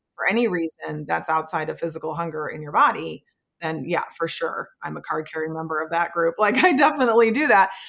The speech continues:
So then I started thinking, "Well, I'm so out of touch with my emotions. I don't even, I mean, I was raised by German immigrants. Like, emotions were, like, not a thing <laughs> in my family. You just suck it up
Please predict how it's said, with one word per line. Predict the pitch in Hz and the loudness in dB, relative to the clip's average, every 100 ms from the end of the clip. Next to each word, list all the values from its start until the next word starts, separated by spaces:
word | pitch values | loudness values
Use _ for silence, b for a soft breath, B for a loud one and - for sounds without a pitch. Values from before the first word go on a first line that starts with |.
| B | B
So | - 220 | 2 4
then | 220 277 285 | 6 6 4
I | |
started | 254 214 196 | 2 2 0
thinking, | 190 - _ - | -2 -8 _ 2
"Well, | 170 165 165 - _ - | 4 6 4 -2 _ 0
I'm | 180 247 214 | 2 2 0
so | - 170 | -2 0
out | 160 | 0
of | 160 | -2
touch | 165 - | -4 -8
with | 165 | -10
my | 156 | -10
emotions. | 156 165 185 - 165 160 | -6 -4 -4 -2 -4 -2
I | 160 | -4
don't | 180 160 | -2 -4
even, | 156 - | -8 -8
I | |
mean, | 165 156 156 | -8 -8 -6
I | 165 | -6
was | 165 170 | -4 -2
raised | 165 156 | -2 -2
by | 160 | -6
German | 156 160 151 | -6 -6 -6
immigrants. | 160 190 185 185 180 | -4 -4 -2 -4 -4
Like, | 160 156 - | -6 -8 -6
emotions | 170 185 185 180 | -4 -4 -4 -6
were, | 170 | -4
like, | 160 156 | -4 -4
not | 156 151 | -4 -4
a | |
thing | 147 147 143 151 - | -6 -10 -8 -10 -10
<laughs> | - | -4
in | 185 | 0
my | 233 233 | 2 2
family. | - 254 262 254 247 269 254 | 4 4 6 6 6 4 4
You | 415 | 6
just | 247 - | 6 4
suck | 240 262 | 2 4
it | 240 | 6
up | 220 214 | 8 6